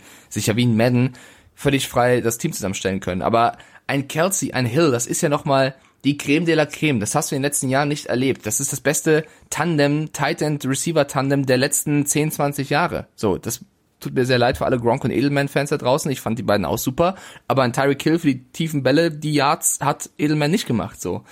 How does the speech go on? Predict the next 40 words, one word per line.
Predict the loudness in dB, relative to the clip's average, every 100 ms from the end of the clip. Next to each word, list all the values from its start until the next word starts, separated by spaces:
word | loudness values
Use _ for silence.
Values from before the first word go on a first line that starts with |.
| -20 -12
Edelman | -4 0 2 2
war |
einer | 0 0
für | 0
die |
wichtigen | -2 -2 -2 0
Downs, | 0 0 -2 -2
aber | 0 0 0
Hill | 0 2 2
ist | 0 0
halt, | 0 0 -4 _ _ _ _ _ _ _ _ -8
also | -2
der | 0
ist | 2
ja | 2
so | 0
schnell, | 0 2 2
das | 2
ist |
ja | 0
absurd, | 2 2 0 -2
so. | -2 -2 -4 -16 -8 0
Die | 2
musst | 2 2
du |
erstmal | 0 -2
stoppen | -2 -2 -4
können. | -6 -6 -8 -14 -20 -20 -2
Und | 0 2 -2 -4
in, | 0 0 0
äh, | 2 2
Week | 2 0
twelve, | 0 2 2 0
was | -2 -2
so | -6 -4 -2
ein |
bisschen | 0 0 2
Hoffnung | 0 0 0 2
gibt, | 0 0
ist, | -2 -4